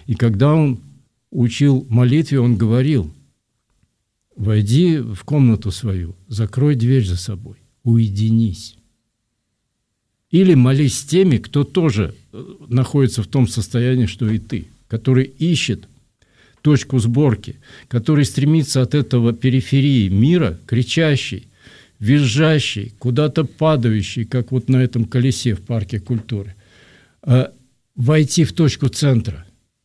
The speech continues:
сделать духовное движение туда, где ось, где ось мира, где ось Вселенной,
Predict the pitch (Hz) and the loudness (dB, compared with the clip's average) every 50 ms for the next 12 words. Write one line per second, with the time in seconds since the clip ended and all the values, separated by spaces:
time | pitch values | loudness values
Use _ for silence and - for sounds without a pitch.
0 | _ _ _ _ _ _ _ - 107 90 90 139 156 151 151 139 107 110 123 - | _ _ _ _ _ _ _ -10 -8 -2 0 2 2 2 2 0 2 0 0 0
1 | - 165 160 151 139 135 135 131 113 107 113 123 117 107 135 143 127 123 117 - | 0 0 0 2 4 4 4 4 2 0 -2 -2 0 0 0 2 2 2 0 0
2 | - 120 110 92 120 170 185 180 175 - _ _ _ _ _ _ _ _ _ _ | -2 -6 -4 -2 -2 -2 -2 -2 -4 -8 _ _ _ _ _ _ _ _ _ _
3 | - 87 87 120 143 143 - - 165 143 127 107 - - - - _ _ _ _ | -10 -4 0 0 0 -2 -4 -6 -4 -2 -2 -2 -4 -10 -16 -20 _ _ _ _
4 | _ _ _ _ _ _ _ _ _ _ _ _ - 98 98 139 139 - - 156 | _ _ _ _ _ _ _ _ _ _ _ _ -4 0 0 0 0 -2 -2 0
5 | 165 175 165 - - 147 147 139 127 104 85 80 - - _ _ _ _ _ _ | 0 0 0 0 -2 0 2 2 2 0 -2 -6 -12 -18 _ _ _ _ _ _
6 | _ _ _ _ _ _ _ - 95 139 139 - - 139 156 180 170 - - - | _ _ _ _ _ _ _ -2 0 0 -2 -2 -2 -2 -2 0 -2 -2 -6 -10
7 | - - 160 143 139 147 131 110 98 92 90 90 98 110 | -6 -4 -2 -2 0 0 0 0 -2 -4 -6 -8 -12 -14